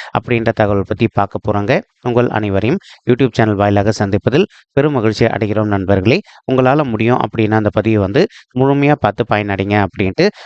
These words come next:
மிக தாழ்மையுடன் கேட்டுக்கொள்கிறோங்க. அது மட்டும் அல்லாது, நீங்க நம்ம சேனலுக்கு இதுதான் முதல் தடவை வருகை தந்திருக்கீங்க அப்படின்னாலும் நம்ம சேனல் வந்து மறக்காம சப்ஸ்கிரைப் பண்ணிக்கோங்க. மேலும் பக்கத்துல இருக்கின்ற பெல் ஐகானையும் பிரஸ் பண்ணிக்கோங்க. அப்பதான் ஃபியூச்சர்ல நம்ம வந்து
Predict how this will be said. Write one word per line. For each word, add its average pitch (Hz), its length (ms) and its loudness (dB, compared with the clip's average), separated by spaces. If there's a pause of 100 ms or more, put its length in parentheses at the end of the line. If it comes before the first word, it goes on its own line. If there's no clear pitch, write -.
மிக 123 260 2
தாழ்மையுடன் 104 500 -2
கேட்டுக்கொள்கிறோங்க. 104 680 -2 (340)
அது 120 180 -2
மட்டும் 117 320 -2
அல்லாது, 101 380 2 (140)
நீங்க 123 240 0
நம்ம 107 260 -2
சேனலுக்கு 104 480 0 (120)
இதுதான் 131 420 2
முதல் 113 280 2
தடவை 113 320 2
வருகை 107 340 0
தந்திருக்கீங்க 101 500 -2
அப்படின்னாலும் 104 580 0 (240)
நம்ம 117 220 0
சேனல் 120 340 -2
வந்து 104 160 -4
மறக்காம 107 420 -2
சப்ஸ்கிரைப் - 400 -2
பண்ணிக்கோங்க. 98 420 -2 (360)
மேலும் 107 340 2 (240)
பக்கத்துல 113 360 -2
இருக்கின்ற 107 320 -2
பெல் 117 300 2
ஐகானையும் 104 440 -2
பிரஸ் - 220 -2
பண்ணிக்கோங்க. 104 480 0 (340)
அப்பதான் 113 320 -4
ஃபியூச்சர்ல 131 460 2
நம்ம 95 200 -2
வந்து 98 240 0